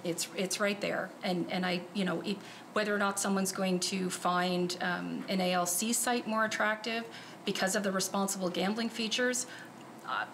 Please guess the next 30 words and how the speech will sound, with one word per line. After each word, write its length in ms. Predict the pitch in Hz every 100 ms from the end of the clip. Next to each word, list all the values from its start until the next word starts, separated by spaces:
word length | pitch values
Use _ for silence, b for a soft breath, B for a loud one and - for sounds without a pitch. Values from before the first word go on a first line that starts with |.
| -
well, 240 | 202 196
I, 140 | 196 190 -
I, 180 | 190 196 185 - -
you 80 | 208
know, 140 | 196
I 120 | 185 185
would 180 | 185
imagine 440 | 190 185 190 190 180
that's 300 | 180 180 -
probably, 680 | - 196 196 185 180 180 - B B B
if 100 | 196
someone's 360 | 226 214 202
saying, 220 | 202 180
"Oh, 120 | - 202
I'll 80 |
go 120 | 208 196
to 80 |
this 240 | 175 196 -
one 100 | 180
because 280 | 180 190 -
they're 120 | 175 175
responsible 360 | - 185 170 170
gambling 360 | 180 208 208
features," 420 | 185 175 175 175 -
then 240 | - -
I 120 | - 170
think 220 | 185 175
that's 220 | 180 180
sort 240 | - 202
of 200 | 214 202